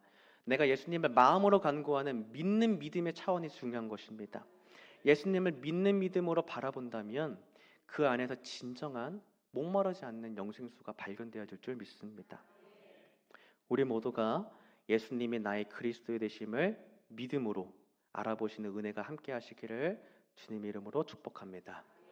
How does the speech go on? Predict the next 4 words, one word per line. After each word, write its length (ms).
우리 100
함께 180
찬송가 400
고백하시고 960